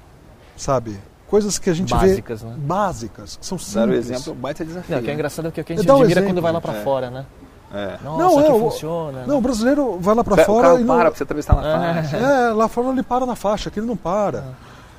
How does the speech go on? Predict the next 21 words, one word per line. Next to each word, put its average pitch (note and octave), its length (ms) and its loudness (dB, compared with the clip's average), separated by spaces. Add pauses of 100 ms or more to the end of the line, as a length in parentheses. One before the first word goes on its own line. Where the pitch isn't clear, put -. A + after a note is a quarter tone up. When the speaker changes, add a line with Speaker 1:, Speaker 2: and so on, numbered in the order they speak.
(200)
Speaker 1:
Putz, A#3 240 -6
ele G3 100 0
vai A3+ 140 2
lá B3 100 2
pra A3 140 -6
fora A#3+ 580 -4
e G#3 60 -6
não A3+ 120 -2
joga A3+ 220 4
papel G#3+ 200 -2
na A3 100 -2
rua, E3+ 300 0
porque A#2+ 180 -8
eles, - 240 -4 (420)
sabe, G#3 460 -2
vamos E4+ 240 -4
fazer E3+ 180 0
isso D3+ 140 -4
aqui B2 140 -10
dentro? C#3+ 280 -10 (920)
Speaker 3:
É. F2+ 80 -14